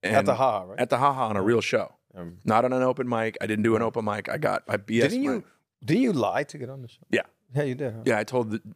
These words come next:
Speaker 2: the owner of the club that I had been doing stand-up
Speaker 1: Yeah.
Speaker 2: for five years and that Joe Coy told me that, to come down there and I, that he would put me up. So he did. And the next day I was on the, on the, on the Friday night show,
Speaker 1: Yeah.
Speaker 2: eight o'clock show, third spot, fifteen minute set.
Speaker 1: Yeah.
Speaker 2: And I, and I was already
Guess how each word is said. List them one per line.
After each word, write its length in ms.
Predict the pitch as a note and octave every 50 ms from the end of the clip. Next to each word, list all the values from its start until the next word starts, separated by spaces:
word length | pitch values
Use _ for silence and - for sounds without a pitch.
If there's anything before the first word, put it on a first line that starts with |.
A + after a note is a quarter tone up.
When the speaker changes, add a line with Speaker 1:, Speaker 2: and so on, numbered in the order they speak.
| -
Speaker 2:
the 100 | B2+ A2+
owner 220 | F2 A#2 A2+ A2 G#2
of 60 | F#2+
the 60 | F#2+
club 240 | - - A#2+ G#2+ F#2+ G#2
that 80 | G#2
I 60 | G#2
had 80 | G#2 G#2
been 120 | G#2 G2+
doing 140 | F#2+ G2+ G2 G#2
stand-up 240 | - A2 G#2 B2
Speaker 1:
Yeah. 40 | A#2
Speaker 2:
for 80 | - A2
five 300 | - - G2+ G2 F#2+ E2+
years 320 | F2+ G2 G2+ G2+ G2 A2+
and 160 | G#2+ F2 A2+ - _ _ _ _ _ _ _ - - - _ _ -
that 100 | A2+ G2
Joe 240 | G2+ G#2 A2 G2 F#2+
Coy 280 | - - A2+ G2 F3+
told 220 | E3+ - G#2+ G2 G2+
me 60 | G2+
that, 340 | G#2 A2 - - - - -
to 100 | - A#2
come 200 | - - G#2+ G#2+
down 200 | A2 G#2+ G#2+ G#2
there 160 | G#2+ G#2+ G2+
and 100 | G#2 G#2
I, 60 | -
that 180 | - - A#2+ F#2+
he 60 | G#2+
would 120 | G#2+ G#2+ -
put 140 | - A2 -
me 100 | A2+ A#2
up. 120 | G#2 -
So 100 | - A2
he 80 | G#2 G2+
did. 360 | B2+ C#3+ B2+ A2 A2 A#2 - _ _ _ _ _ _ _ _ _ _ -
And 200 | A2+ A2 G#2+ G2+
the 60 | A2+ G#2+
next 240 | A2+ A2 G2+ -
day 120 | - A#2 A2
I 60 | A2
was 120 | G#2+ F#2+ G#2
on 140 | G#2 G2 G2+
the, 120 | G2+ G#2 -
on 160 | A2+ G2+ G2+
the, 120 | G#2 G2+
on 160 | - G#2 G2+ F#2
the 60 | -
Friday 260 | - A2+ G2+ G2 G2
night 180 | F#2+ F#2+ F#2 -
show, 420 | - A#2 G#2+ G#2 G2 F#2+ - - _ _
Speaker 1:
Yeah. 80 | A#2 G2+ F#2 F#2 _ -
Speaker 2:
eight 100 | G#2+ G#2
o'clock 260 | G2 - - G2 G2 -
show, 300 | - A2+ G#2 G#2 G#2 G2
third 300 | - - G#2 G2+ G2+ -
spot, 400 | - - - G2+ G2+ - - -
fifteen 280 | F#2+ - - G#2 G2+
minute 180 | G2+ G2+ E2 -
set. 340 | - - G#2+ G2+ G2 - _ _ _ _
Speaker 1:
Yeah. 80 | - D#2+ - _ _ - G#2
Speaker 2:
And 100 | G2+ G2
I, 60 | G2+ - -
and 120 | G#2+ G#2+
I 80 | G#2 G#2+
was 160 | G#2 G2+ G#2+
already 540 | - - A2+ A2+ A#2+ A#2+ B2 A#2+ A2+ G#2 F2